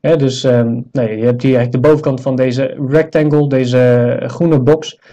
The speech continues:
Dat was eigenlijk de resistance. Daar zijn we boven gebroken, zijn we boven gesloten. En de nieuwe week, die begint weliswaar bearish, maar dat betekent niet dat we nu ook de correctie gaan zien.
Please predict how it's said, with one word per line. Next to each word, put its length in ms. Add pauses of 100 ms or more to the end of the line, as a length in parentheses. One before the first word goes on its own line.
(280)
Dat 180
was 120
eigenlijk 300
de 80
resistance. 460
Daar 140
zijn 220
we 100
boven 340
gebroken, 480
zijn 460
we 80
boven 300
gesloten. 480 (280)
En 280
de 140
nieuwe 300
week, 320
die 120
begint 400
weliswaar 640
bearish, 440 (480)
maar 500 (340)
dat 160
betekent 400
niet 180
dat 220
we 80
nu 240
ook 220
de 100
correctie 460
gaan 180
zien. 360